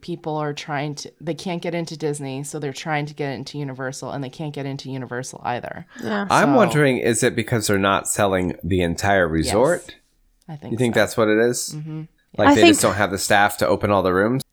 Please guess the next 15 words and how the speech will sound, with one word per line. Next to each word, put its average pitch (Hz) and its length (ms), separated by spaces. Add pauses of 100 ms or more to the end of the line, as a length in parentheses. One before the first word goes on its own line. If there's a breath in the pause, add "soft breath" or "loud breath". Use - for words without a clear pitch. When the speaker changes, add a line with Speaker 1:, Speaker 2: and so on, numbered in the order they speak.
Speaker 1:
'Cause 196 180
last 214 320
time 247 180
we 226 80
were 214 60
at 185 140
Royal 175 220
Pacific, 160 440
they 151 120
didn't 160 240
have 151 200
all 135 140
the 127 100
towers 113 520
open. - 380